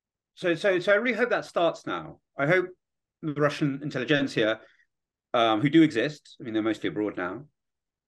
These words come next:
really start taking on that, that burden, um, because it's, it's strange. I mean, whatever you might think of wokeism or, or all these things, it's good that American, British, French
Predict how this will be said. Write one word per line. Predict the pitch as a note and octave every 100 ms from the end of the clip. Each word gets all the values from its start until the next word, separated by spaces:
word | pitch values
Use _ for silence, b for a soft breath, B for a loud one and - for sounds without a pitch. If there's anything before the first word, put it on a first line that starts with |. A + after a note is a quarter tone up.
| _ -
really | D3 E3+
start | E3 F3 D3
taking | E3+ D#3+
on | D3+ C#3+
that, | B2 B2+ -
that | A#2 -
burden, | C3+ A2+ - F2 F2+ - _ _
um, | A#2 A2 G2+ G2+ G#2 G#2 G2+ G2+ F#2+ - - C#3 D3
because | D3 E3 E3
it's, | - - - -
it's | D#3
strange. | - - G#3+ G3 A#2+ E2+ E2 - - C#3
I |
mean, | B2 C3+ C#3+ b b b b
whatever | D#3+ E3 E3
you | D#3+
might | D#3+ D#3
think | - D3+ C#3
of | A#2 G2+ - _ _ _ _ -
wokeism | D3+ D#3+ D3+ D3 A#2+ C3 A2
or, | G#2
or | G#2 A2+
all | B2+
these | A2+ G#2
things, | D3 A2+ G2+ G2+ - _ _ -
it's | C#3+ -
good | C3 - F#3 D#3+ - - -
that | A2+
American, | G#2+ G#2+ G2+ - G2+ F#2 F2+
British, | - A2+ G#2 F#2+ - - - _ _
French | - A2 G2+ - - -